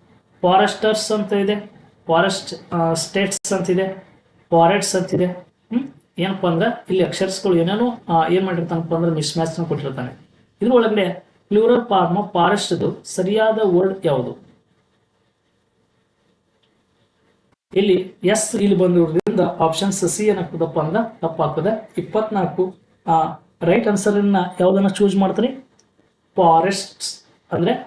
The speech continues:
ಆಪ್ಷನ್ ಎಫ್ ಓ ಆರ್ ಇ ಎಸ್ ಟಿ ಫಾರೆಸ್ಟ್. ಹಾಗಾದ್ರೆ ಎಸ್ ಪ್ಲಸ್ ಪ್ರತ್ಯಯನ ಇಲ್ಲಿ ಹಚ್ಬೇಕಾಗ್ತದೆ. ಹಿಂಗಾಗಿ ಆಪ್ಷನ್ಸ್ ಡಿ ಏನಾಗ್ತದಪ್ಪ ಅಂದ್ರೆ ಇದಕ್ಕೆ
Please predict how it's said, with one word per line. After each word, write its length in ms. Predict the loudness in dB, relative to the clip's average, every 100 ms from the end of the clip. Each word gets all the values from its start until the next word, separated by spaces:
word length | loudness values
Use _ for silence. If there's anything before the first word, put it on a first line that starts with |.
| -2 2
ಆಪ್ಷನ್ 320 | 2 2 -6 -2
ಎಫ್ 200 | -2 0
ಓ 100 | 2
ಆರ್ 200 | 2 2
ಇ 80 | 2
ಎಸ್ 140 | 0
ಟಿ 80 | 0
ಫಾರೆಸ್ಟ್. 500 | 0 2 2 0 -2 -4 -4 -14 -20 -8
ಹಾಗಾದ್ರೆ 280 | -2 0 0
ಎಸ್ 400 | 0 -2 -2 -4
ಪ್ಲಸ್ 400 | -4 -4 -6 -12 _ _ -4
ಪ್ರತ್ಯಯನ 420 | -4 0 0 2
ಇಲ್ಲಿ 200 | 0 0
ಹಚ್ಬೇಕಾಗ್ತದೆ. 760 | 0 0 -2 -2 -6 -8 -8 -4
ಹಿಂಗಾಗಿ 360 | 2 2 4
ಆಪ್ಷನ್ಸ್ 720 | 0 0 -2 0 -2 -2 0
ಡಿ 100 | 2
ಏನಾಗ್ತದಪ್ಪ 480 | 2 2 0 -2 -2
ಅಂದ್ರೆ 180 | 0 0
ಇದಕ್ಕೆ 400 | 0 -2 -4